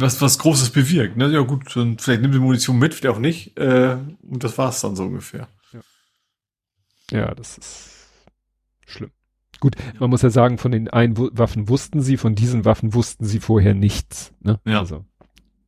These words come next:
Speaker 2: weiß ich, blöder Vergleich. Mach du weiter.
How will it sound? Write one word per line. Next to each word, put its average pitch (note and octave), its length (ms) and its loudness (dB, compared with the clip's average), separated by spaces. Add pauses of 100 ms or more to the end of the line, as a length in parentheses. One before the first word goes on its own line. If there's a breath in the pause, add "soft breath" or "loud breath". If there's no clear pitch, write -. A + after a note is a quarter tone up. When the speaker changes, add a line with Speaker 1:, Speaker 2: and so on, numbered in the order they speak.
(180)
Speaker 2:
weiß - 220 -8
ich, - 140 -14
blöder B2 300 0
Vergleich. - 460 -12 (1700 loud breath)
Mach G3+ 120 2
du G#2 180 -4
weiter. D#2+ 260 -10